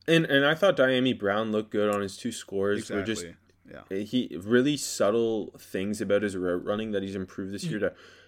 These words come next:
Speaker 1: add to the speed for se-, uh, creating more separation.
Speaker 2: Yes, definitely. And you know what? On, on the second touchdown, I thought it was kinda interesting.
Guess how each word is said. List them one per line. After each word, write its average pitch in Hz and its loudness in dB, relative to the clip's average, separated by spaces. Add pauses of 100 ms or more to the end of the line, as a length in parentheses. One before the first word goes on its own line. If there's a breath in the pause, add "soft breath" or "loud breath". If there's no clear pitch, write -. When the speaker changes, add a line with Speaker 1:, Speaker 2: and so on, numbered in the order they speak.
(160 loud breath)
Speaker 1:
add 104 4
to 127 0
the 110 2
speed 104 -6
for 104 -8
se-, - -8
uh, 64 -6 (180)
creating 104 0
more 87 -2
separation. 123 -2
Speaker 2:
Yes, 110 -6
definitely. 127 -8
And 160 -2
you 165 0
know 175 -2
what? 165 -2
On, 143 -4
on 156 -4
the 151 -6
second 120 -8
touchdown, 110 -10
I 82 -12
thought 135 -6
it 143 -2
was 131 -4
kinda 123 -8
interesting. 110 -10